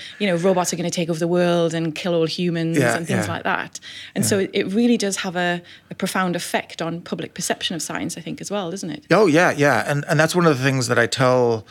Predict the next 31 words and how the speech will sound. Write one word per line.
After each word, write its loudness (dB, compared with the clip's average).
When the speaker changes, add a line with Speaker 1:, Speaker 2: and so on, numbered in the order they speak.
Speaker 1:
scientists 2
who 0
go 6
to 6
work 4
as -2
consultants -4
for -2
movies 0
or 0
for 0
television 0
shows, 0
uh, 2
is 0
make 4
sure 4
you're 4
happy 0
with -4
the -2
representation 0
that's -4
going 0
to -4
be 2
in -2
the, -4
in -2
the 0
film. 2